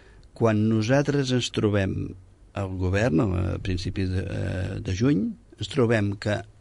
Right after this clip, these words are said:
els mòduls prefabricats que s'han d'encarregar no s'han licitat per aplicació del cent cinquanta-cinc. O sigui,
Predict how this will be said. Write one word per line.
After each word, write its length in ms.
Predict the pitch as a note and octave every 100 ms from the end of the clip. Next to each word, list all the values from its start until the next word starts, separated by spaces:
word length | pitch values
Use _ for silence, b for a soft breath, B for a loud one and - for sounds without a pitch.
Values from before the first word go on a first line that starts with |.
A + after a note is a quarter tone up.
| - - - - - - -
els 200 | G2+ F2
mòduls 320 | A#2+ C#3 -
prefabricats 640 | - - F#2+ F#2 A#2+ D3 -
que 80 |
s'han 240 | F2+ F2 F2+
d'encarregar 540 | F2+ F#2+ - - - - - - - -
no 240 | G#2+ B2 A2+
s'han 220 | G#2+ G#2
licitat 400 | - G#2+ D#3+ F3+ - - -
per 140 | E2+ F2+
aplicació 480 | F#2+ F2+ F2+ F#2+
del 100 | F#2+
cent 200 | E2+ G2 -
cinquanta-cinc. 640 | E2+ - - - - -
O 240 | - -
sigui, 160 | A2